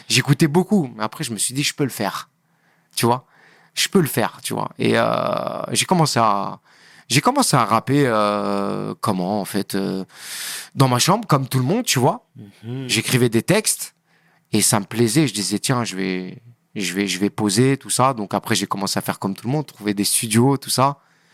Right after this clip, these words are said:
Speaker 1: Et j'ai atterri dans un studio et j'ai commencé à poser. Vraiment, il y avait que moi et l'ingé, quoi. Que l'ingé et moi, on était là. Et j'ai commencé à faire des petites maquettes comme ça, tu vois.
Speaker 2: D'accord.
Speaker 1: Tout simplement.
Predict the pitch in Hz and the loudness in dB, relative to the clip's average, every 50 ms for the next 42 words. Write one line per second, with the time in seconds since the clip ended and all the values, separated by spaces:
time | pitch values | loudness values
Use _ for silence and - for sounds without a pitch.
0 | _ - - - - - - - - - - - 101 101 98 90 98 101 92 92 | _ -20 -20 -20 -20 -18 -18 -16 -18 -16 -8 -4 -2 0 0 0 0 0 0 -2
1 | - 113 101 110 117 107 101 95 90 90 - - - 98 87 87 95 113 127 123 | 0 0 0 0 2 0 0 -2 -2 -6 -6 -8 -8 -10 -6 -4 -2 0 0 0
2 | 101 85 85 87 - 98 95 92 95 - - 104 98 92 - - 95 92 82 90 | -2 -4 -6 -8 -6 -6 -4 -2 -2 0 0 2 0 0 -2 -4 -6 -4 -2 0
3 | 90 101 101 98 - - 123 147 165 175 180 185 175 160 156 147 135 117 113 123 | 0 0 0 0 2 2 4 4 4 4 4 4 4 4 4 2 2 2 0 0
4 | - - 165 170 165 156 151 156 156 147 123 123 123 104 117 127 123 - - 90 | 2 4 2 4 4 4 2 2 2 2 2 0 0 0 0 0 0 -2 -6 -10
5 | 85 - - 127 123 131 131 113 113 131 117 104 110 123 143 143 127 107 101 - | -8 -4 -2 0 2 2 2 2 2 2 2 2 4 4 2 2 2 -2 -4 -2
6 | 110 113 110 131 139 139 - - - - - - - 143 139 - 156 156 214 - | 0 2 4 4 4 2 0 -4 -10 -8 -8 -6 -8 -8 -6 0 2 2 2 2
7 | 262 262 254 226 - 190 160 - 135 120 110 107 - - - - 123 107 - 110 | 2 2 2 2 2 2 0 0 -2 -2 -2 -4 -4 -4 -2 0 0 0 0 0
8 | 101 - - 101 - - - - - - - - - _ _ - 120 110 110 107 | -4 -2 -4 -6 -6 -6 -10 -10 -12 -16 -16 -16 -18 _ _ -10 -8 -6 -4 -2
9 | 247 226 - 190 143 - 117 110 98 85 | 0 2 4 2 2 0 -2 -6 -6 -6